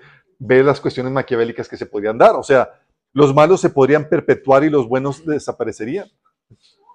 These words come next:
Sí. O sea, se prestaría a mu-, multitud de abusos, chicos. Sí. Entonces, Dios, por un acto de misericordia, ¿sabes qué?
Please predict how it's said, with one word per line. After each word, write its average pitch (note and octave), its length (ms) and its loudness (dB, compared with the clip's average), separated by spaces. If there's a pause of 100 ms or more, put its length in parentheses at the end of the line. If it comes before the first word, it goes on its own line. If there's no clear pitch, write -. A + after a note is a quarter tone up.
(120)
Sí. A2+ 400 -12 (420)
O - 40 -20
sea, C#3 280 2 (260)
se - 120 -4
prestaría C#3+ 680 -4 (220)
a B2 80 -4
mu-, C#3 300 -10 (120)
multitud C3+ 420 -6
de C#3 60 0
abusos, B2+ 300 -4
chicos. - 400 -20 (640)
Sí. G#2 280 -12 (320)
Entonces, C3 280 -2
Dios, C#3+ 200 -2
por D3+ 140 -4
un C#3 80 -4
acto C3+ 180 -4
de C#3+ 40 -6
misericordia, B2 460 -4
¿sabes A#2+ 160 -8
qué? C3 340 -8